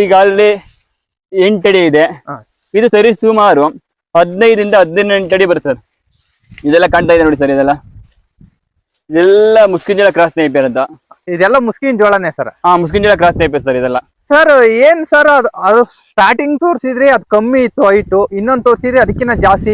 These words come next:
Speaker 2: ಇದು ಇನ್ನೇ ಇದಕ್ಕಿಂತ ಜಾಸ್ತಿ ಇದೆಯಲ್ಲ, ಏನೇ ಹಿಂಗೆ?
Speaker 1: ಸರ್, ಮಿನಿಮಮ್ ಈ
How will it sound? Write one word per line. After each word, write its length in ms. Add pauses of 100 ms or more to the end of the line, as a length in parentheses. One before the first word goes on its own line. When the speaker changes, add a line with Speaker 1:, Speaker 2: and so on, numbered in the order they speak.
Speaker 2:
ಇದು 160
ಇನ್ನೇ 180 (140)
ಇದಕ್ಕಿಂತ 300 (120)
ಜಾಸ್ತಿ 280 (100)
ಇದೆಯಲ್ಲ, 280 (460)
ಏನೇ 240
ಹಿಂಗೆ? 260 (600)
Speaker 1:
ಸರ್, 180 (300)
ಮಿನಿಮಮ್ 340 (100)
ಈ 20